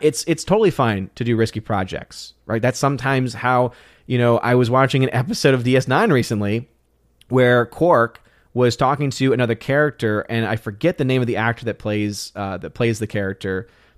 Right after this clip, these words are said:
uh, that he's in communication with, but he's trying to create a business relationship with this one guy. And at one point, he's trying to explain to him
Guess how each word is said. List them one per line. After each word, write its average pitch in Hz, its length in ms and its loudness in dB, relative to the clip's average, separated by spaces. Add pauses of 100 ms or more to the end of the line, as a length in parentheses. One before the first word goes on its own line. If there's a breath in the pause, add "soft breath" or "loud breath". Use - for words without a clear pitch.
(120)
uh, 101 180 -4
that 101 140 -4
he's 113 360 -4
in 127 180 -2
communication 120 520 0
with, 104 100 -6
but 110 60 -4
he's 127 100 -2
trying 277 200 -2
to 247 80 0
create 180 200 2
a 135 60 6
business 127 420 0
relationship 123 540 0
with 107 80 -6
this 101 160 -6
one 98 180 -6
guy. 110 380 -2 (560 soft breath)
And 127 640 2
at 131 240 -4
one 151 340 0
point, 170 360 2
he's 127 160 -4
trying 165 280 0
to 147 120 2
explain 147 720 -2
to 156 160 -2
him 90 400 -8